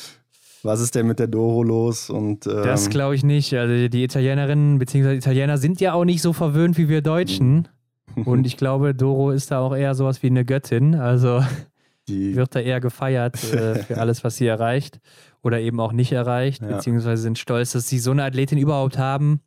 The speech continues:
Speaker 1: Ingrid Landmark-Tandrevold auf Platz einundzwanzig hinter der Italienerin, auch zwei Fehler geschossen. Die, äh, Norwegerin scheint aber mit der Kälte wahrscheinlich nicht so Probleme zu haben, denn, äh, sie hat noch ein neues YouTube-Video hochgeladen, hab ich gesehen, leider
Speaker 2: Ach,
Speaker 1: ohne
Speaker 2: echt?
Speaker 1: Untertitel auf Englisch.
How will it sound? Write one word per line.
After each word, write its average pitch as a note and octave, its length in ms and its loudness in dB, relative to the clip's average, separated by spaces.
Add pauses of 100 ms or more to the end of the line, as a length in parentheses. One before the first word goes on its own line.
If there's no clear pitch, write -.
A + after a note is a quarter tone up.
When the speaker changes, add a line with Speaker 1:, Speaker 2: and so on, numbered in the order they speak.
Speaker 1:
Ingrid A#2 320 0
Landmark-Tandrevold C#3 840 -2
auf - 160 -4
Platz A#2+ 260 -6
einundzwanzig G#2 640 -2
hinter A#2+ 220 0
der F#2 220 0
Italienerin, G2 640 -4
auch B2 140 -6
zwei - 220 -6
Fehler G2+ 280 -6
geschossen. G#2+ 520 -4 (800)
Die, A#2 420 -2
äh, E3 120 2
Norwegerin D#3 640 0
scheint D3+ 340 -2
aber C3 140 -2
mit B2+ 160 0
der A#2+ 100 -2
Kälte C#3 500 -4
wahrscheinlich A#2+ 540 -4 (140)
nicht C#3+ 280 0
so G#2+ 380 0
Probleme G#2 520 -2
zu F#2+ 140 -6
haben, G2 300 -2
denn, G2+ 240 0
äh, G2 460 -2
sie A#2+ 160 -4
hat - 80 -4
noch E3 160 0
ein B2 100 2
neues A#2+ 260 0
YouTube-Video G2+ 520 -2
hochgeladen, F#2+ 500 -2
hab G#2+ 120 -4
ich - 80 -14
gesehen, G#2+ 440 -2
leider C3 300 -2
Speaker 2:
Ach, - 80 -4
Speaker 1:
ohne C3 240 2
Speaker 2:
echt? E3 80 0
Speaker 1:
Untertitel A2 580 -2
auf F#2+ 160 -6
Englisch. G#2 460 -4